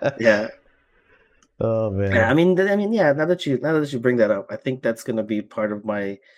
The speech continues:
Speaker 1: initial things other than the trials. It's probably just gonna be, like, versus training mode with him and kinda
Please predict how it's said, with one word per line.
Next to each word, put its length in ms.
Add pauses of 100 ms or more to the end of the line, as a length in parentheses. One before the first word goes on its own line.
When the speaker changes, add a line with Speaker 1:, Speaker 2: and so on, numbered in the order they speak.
(260)
Speaker 1:
initial 340
things 360
other 220
than 140
the 80
trials. 460
It's 80
probably 260
just 180
gonna 160
be, 300 (440)
like, 260 (140)
versus 420
training 360
mode 180
with 140
him 340 (100)
and 140
kinda 360